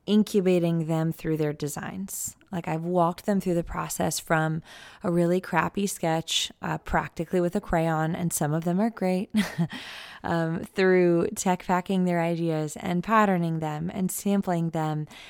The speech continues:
and sampling them again and changing materials and sampling them yet again and grading them and even manufacturing them, that I, I've got data. <laughs>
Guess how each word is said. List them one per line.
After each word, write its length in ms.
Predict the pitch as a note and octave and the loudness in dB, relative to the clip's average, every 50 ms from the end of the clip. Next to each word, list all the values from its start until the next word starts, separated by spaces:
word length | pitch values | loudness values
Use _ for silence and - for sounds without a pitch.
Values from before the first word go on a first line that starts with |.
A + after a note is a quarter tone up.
| - - | -6 -4
and 100 | F3 F3+ | -4 -2
sampling 400 | - A3 G#3+ G#3+ A3+ A3 A3 G#3+ | 0 0 0 2 2 4 4 4
them 120 | G#3+ G#3 | 6 4
again 580 | G#3+ G#3+ G3 - G#3+ G3+ F#3+ F3 E3 D#3+ D#3+ - - - - - | 4 2 2 2 2 2 4 2 2 0 -2 -4 -8 -12 -6 -4
and 120 | F#3 F#3+ | -2 0
changing 300 | F#3 G3+ F#3+ F#3+ G3 G3+ | 2 2 2 2 2 2
materials 480 | G3+ G#3 G3+ - A3+ A3+ G#3 G3+ G3 G3 | 0 0 0 0 0 2 2 4 4 4
and 120 | G3 F#3+ | 2 2
sampling 360 | - F#3+ F#3 F#3 F#3+ G3 G3 | 2 0 0 0 2 2 2
them 120 | G3 F#3+ G3 | 2 4 4
yet 160 | G3 F#3+ F#3+ | 2 2 2
again 540 | G3 F#3 F3+ F#3+ F3+ E3+ D#3+ D3+ D3+ E3 - | 0 -2 -2 0 0 0 -2 -2 -6 -8 -6
and 220 | - F3+ E3+ E3+ E3 | -4 -2 -2 0 0
grading 460 | F#3 G3 G3 G#3 A3 G#3 F#3 F3 E3+ | 2 4 4 6 6 6 6 4 2
them 240 | D#3+ D#3 D#3+ F3+ - | 2 0 -2 -4 -2
and 120 | - F#3+ | 0 0
even 300 | F#3+ F#3+ G3 G3 G3+ G3 | 2 2 2 2 2 2
manufacturing 920 | F#3+ F3+ F#3 F3+ F3+ E3+ - - A#3 B3+ C4+ - - - - E3 D#3+ D#3 D#3 | 2 2 2 0 0 -2 -2 -4 -4 -4 -4 -4 -6 -4 -2 -2 -2 -2 -2
them, 360 | D3+ D3 D3+ D3+ D#3+ E3 E3 _ _ - - - - - - - - _ _ | -2 -4 -4 -4 -6 -8 -10 _ _ -20 -20 -20 -20 -20 -20 -20 -20 _ _
that 540 | - - F3+ F#3+ F#3 F3+ F3 F3+ F#3+ - - - _ _ _ _ _ _ _ _ _ _ _ _ - | -8 -4 0 0 2 2 2 0 -2 -4 -6 -12 _ _ _ _ _ _ _ _ _ _ _ _ 2
I, 380 | G3+ G#3 A3 A3+ A#3 A#3+ A#3+ - _ _ - | 4 6 6 6 6 4 2 -2 _ _ -2
I've 240 | A3+ G#3 A3 G#3+ - | 0 0 0 -2 -2
got 240 | - B3 A#3 - E3+ | -4 -4 -4 -2 -2
data. 400 | E3+ E3 C#3+ D3 D#3 E3 D#3 - | -2 -2 -2 -2 -4 -6 -8 -12
<laughs> 40 | - | -16